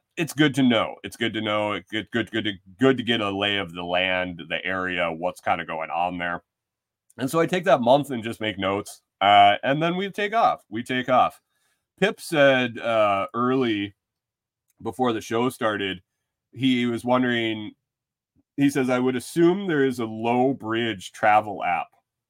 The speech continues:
Yeah, kinda. Kinda. There are, um,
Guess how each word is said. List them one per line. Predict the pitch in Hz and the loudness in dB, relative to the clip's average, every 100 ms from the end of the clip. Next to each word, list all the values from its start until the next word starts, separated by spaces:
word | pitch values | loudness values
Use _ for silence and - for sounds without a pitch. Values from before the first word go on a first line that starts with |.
| _ _ _ _ _ _ _ | _ _ _ _ _ _ _
Yeah, | 95 104 113 117 117 | -16 -6 -4 -2 -2
kinda. | 120 123 143 76 _ _ _ _ _ _ _ _ - | -2 -2 -2 -4 _ _ _ _ _ _ _ _ -12
Kinda. | - 117 110 87 76 _ _ _ _ _ _ 107 | 0 0 0 -6 -10 _ _ _ _ _ _ -16
There | 110 127 139 151 175 143 | -2 4 4 4 2 6
are, | 135 131 127 123 120 120 117 117 - | 6 8 6 2 0 -4 -6 -8 -4
um, | 110 107 104 98 95 90 90 | -2 0 2 0 -2 -6 -12